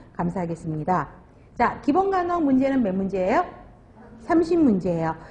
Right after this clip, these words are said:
그래서 여러분들이 예상 출제 문항수라고 하는 위임물을 받으셨을 겁니다. 자, 기본 간호학에서 여러 단원이 있는데 가장 많이 나오는 부분이 어디예요?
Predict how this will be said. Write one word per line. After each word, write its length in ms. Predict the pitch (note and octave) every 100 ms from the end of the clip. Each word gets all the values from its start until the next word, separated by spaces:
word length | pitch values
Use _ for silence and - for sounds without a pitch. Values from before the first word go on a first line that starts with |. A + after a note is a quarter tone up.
| -
그래서 320 | - A3+ F#4
여러분들이 600 | A#3+ C4 C4 C4+ D#4 A3+
예상 440 | A3+ C#4 F4+ E4+ F4
출제 420 | - F4 - E4
문항수라고 1000 | A#3+ A3 B3 C4+ C4+ C#4 C#4 B3+ G#3+ G3+
하는 380 | A3 G3 A#3 E4 - -
위임물을 540 | G3+ B3 D#4 D4+ E4+ E4+
받으셨을 520 | G3+ G#3 G#3 G3+ G3
겁니다. 580 | E3+ E3+ E3 G#3+ F#3 D3+ - - - - -
자, 240 | A#3+ G#3+ -
기본 320 | C#4+ G4 G4+
간호학에서 680 | G4 F4+ E4 D4+ D4 D4+ A#3+
여러 220 | A3+ D4+
단원이 500 | A#3+ A3 A#3 B3 B3+
있는데 600 | G#3 F#3 F#3+ A#3 A#3 - -
가장 340 | - C4 F#4+ G4
많이 260 | F4+ F4+
나오는 380 | C#4+ A3+ A3+ A3+
부분이 360 | G#3 F3 G#3 B3
어디예요? 600 | F3+ E3+ G3 F3 G#3+ F4+